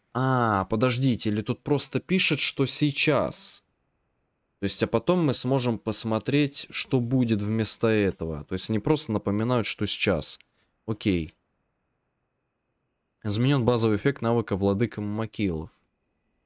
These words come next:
Защита от трех союзных формаций, больших юнитов плюс пять, атака плюс пять. Окей. Но это звучало реально как говно.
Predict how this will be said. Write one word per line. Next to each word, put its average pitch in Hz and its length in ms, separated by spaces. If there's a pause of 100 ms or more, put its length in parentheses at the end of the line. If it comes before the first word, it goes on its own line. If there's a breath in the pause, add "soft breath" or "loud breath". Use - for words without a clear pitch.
(220)
Защита 107 300
от 101 60
трех 120 200
союзных 104 360
формаций, 127 440
больших 98 380
юнитов 110 300
плюс - 260
пять, 78 280
атака 107 300
плюс - 280
пять. - 460 (140)
Окей. 76 440 (360)
Но 139 60
это 139 120
звучало 131 440
реально 110 280
как 95 180
говно. 92 520